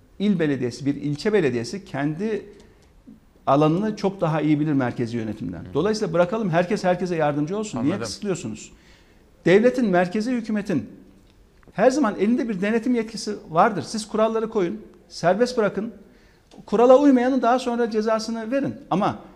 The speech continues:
Speaker 1: sa-, yardım verilecekse bunu da ben veririm. Eğer dayanışma olacaksa, yardımlaşma olacaksa bunu da ben yaparım anlayışı yanlış açıkçası.
Speaker 2: Peki.
Speaker 1: Şu anda kimin ne kadar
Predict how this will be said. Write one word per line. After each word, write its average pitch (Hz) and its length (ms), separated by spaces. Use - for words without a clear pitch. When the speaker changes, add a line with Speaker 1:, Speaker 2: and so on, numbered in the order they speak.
Speaker 1:
sa-, 185 360
yardım 202 340
verilecekse 214 440
bunu 214 140
da 202 100
ben 180 180
veririm. 117 360
Eğer 165 460
dayanışma 190 460
olacaksa, 185 440
yardımlaşma 175 480
olacaksa 175 300
bunu 180 120
da 180 80
ben 180 100
yaparım 185 320
anlayışı 170 420
yanlış 311 300
açıkçası. 110 460
Speaker 2:
Peki. 120 180
Speaker 1:
Şu 254 100
anda 262 240
kimin 254 360
ne 269 100
kadar 233 320